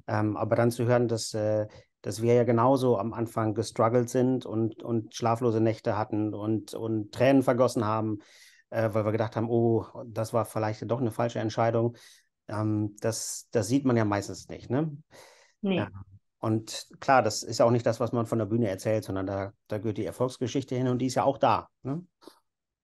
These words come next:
Speaker 2: Ja, aber deswegen, ich mach selber auch Mutmacher-Zooms. <laughs> Die gibt's immer jeden ersten Montag im Monat, genau mit Leuten, die gerade irgendwas neu anfangen oder schon erfolgreich sind.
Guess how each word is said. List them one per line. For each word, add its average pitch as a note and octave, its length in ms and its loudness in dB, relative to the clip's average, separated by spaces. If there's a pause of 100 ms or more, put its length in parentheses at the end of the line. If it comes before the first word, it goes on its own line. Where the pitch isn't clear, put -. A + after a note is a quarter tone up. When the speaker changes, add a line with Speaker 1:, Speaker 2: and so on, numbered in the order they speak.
Speaker 2:
Ja, A3+ 200 4
aber G#3 120 4
deswegen, G#3+ 440 4
ich G#3+ 140 0
mach G#3 300 2
selber A3+ 460 4
auch A#3+ 340 0
Mutmacher-Zooms. A#3 1160 2 (140)
<laughs> B3+ 180 4
Die G#3+ 160 2
gibt's A3+ 300 -10
immer G3+ 300 -2
jeden G#3+ 260 -2
ersten G3+ 300 -2
Montag G3+ 340 0
im F#3+ 180 -4
Monat, A3+ 500 0
genau G#3+ 800 2 (320)
mit B3 260 2
Leuten, A3+ 540 0
die F#3 120 -8
gerade F3 340 -2
irgendwas E3+ 340 -8
neu F3 220 -4
anfangen G#3+ 680 2
oder F#3 240 -4
schon F3+ 180 -10
erfolgreich F3 680 -8
sind. A3 380 2